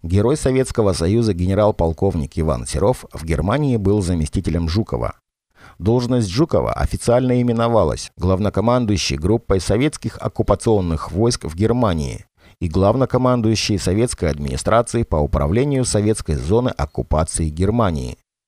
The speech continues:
Маршалы Советского Союза, Москва, любимая книга, тысяча девятьсот девяносто шестой год, страница тридцать шесть.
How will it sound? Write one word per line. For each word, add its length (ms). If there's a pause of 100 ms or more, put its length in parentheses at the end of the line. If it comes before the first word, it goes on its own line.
(400)
Маршалы 480
Советского 460
Союза, 460
Москва, 480
любимая 460
книга, 320
тысяча 360
девятьсот 420
девяносто 440
шестой 380
год, 200
страница 480
тридцать 320
шесть. 440